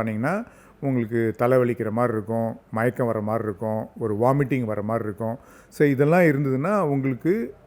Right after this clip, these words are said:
இந்த மாதிரி ஹீட்ல நீங்க பாதிக்கப்படைவதற்கான அறிகுறிகள். இது மாதிரி இருந்ததுன்னா, தயவுசெய்து உடனடியாக ஒரு குளிர்ந்த ஏரியாவுக்கு வாங்க,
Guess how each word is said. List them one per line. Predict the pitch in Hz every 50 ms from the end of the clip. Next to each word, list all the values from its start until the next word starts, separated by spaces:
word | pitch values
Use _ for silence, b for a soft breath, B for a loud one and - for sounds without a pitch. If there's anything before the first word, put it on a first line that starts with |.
| - - -
இந்த | 147 131 131 123 117
மாதிரி | 123 143 160 156 131 135
ஹீட்ல | 160 170 - 165 156 143
நீங்க | 131 127 120 107 101
பாதிக்கப்படைவதற்கான | 117 127 135 139 131 127 135 107 - 113 117 117 117 113 110 104 - 113 110 127
அறிகுறிகள். | 175 202 165 123 123 151 156 143 127 117 95 95 98 - b b b b b b b b
இது | 120 120 127 131
மாதிரி | 143 165 190 180 165 147
இருந்ததுன்னா, | 143 165 151 143 131 135 156 190 196 151 110
தயவுசெய்து | 120 127 143 143 143 143 - 139 151 175 208 170
உடனடியாக | 135 135 139 147 151 147 135 139 131 127 123 131 190 202
ஒரு | 185 143 123 117 - -
குளிர்ந்த | - 131 143 143 151 143 135
ஏரியாவுக்கு | 123 123 123 123 127 127 123 120 127 110
வாங்க, | 107 110 113 110 113 123 139 190 254